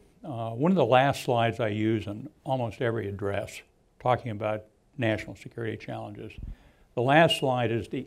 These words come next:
annual Gallup poll, uh, about what, uh, degree of trust you have in the following American institutions.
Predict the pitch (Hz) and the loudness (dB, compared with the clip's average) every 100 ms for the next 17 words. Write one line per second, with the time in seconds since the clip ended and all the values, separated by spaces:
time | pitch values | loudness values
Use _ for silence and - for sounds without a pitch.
0 | - 143 175 175 165 143 104 120 127 127 | 2 4 6 6 4 4 6 8 8 4
1 | 104 - - 131 104 101 - - _ _ | 0 -4 2 4 4 0 -8 -14 _ _
2 | _ _ _ 135 113 110 110 113 120 113 | _ _ _ -2 2 4 4 4 0 0
3 | 127 120 - - 143 - 320 269 220 165 | 2 0 -2 -18 -20 -16 -14 -8 2 4
4 | 202 - - 151 151 - 120 139 127 - | 2 -2 -6 -4 -4 -2 4 4 4 4
5 | 135 127 - 110 123 113 107 - 131 127 | 4 4 0 0 0 -2 -6 -6 -4 -2
6 | 110 104 110 104 101 101 - 101 117 95 | -4 -2 -2 -2 -6 -6 -10 -6 -4 -4
7 | - - | -8 -10